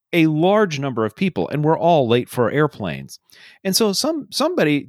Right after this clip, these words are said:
people are like, "Hey, hey, hey, come on. What are you doing? How, what are you doing? What are you doing?" And I kid you not, <laughs> he turns to this crowd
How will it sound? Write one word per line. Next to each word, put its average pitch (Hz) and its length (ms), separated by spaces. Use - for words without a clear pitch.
people 262 240
are 175 40
like, 156 160
"Hey, 233 280
hey, 208 320
hey, 226 320
come 220 160
on. 214 180
What 226 60
are 247 40
you 240 60
doing? 196 200
How, 190 100
what 247 160
are 240 100
you 220 80
doing? 220 220
What 196 100
are - 20
you 254 60
doing?" 226 320
And 127 120
I - 80
kid 160 280
you 170 120
not, 131 340
<laughs> - 280
he 160 180
turns 165 400
to - 80
this 143 180
crowd 98 500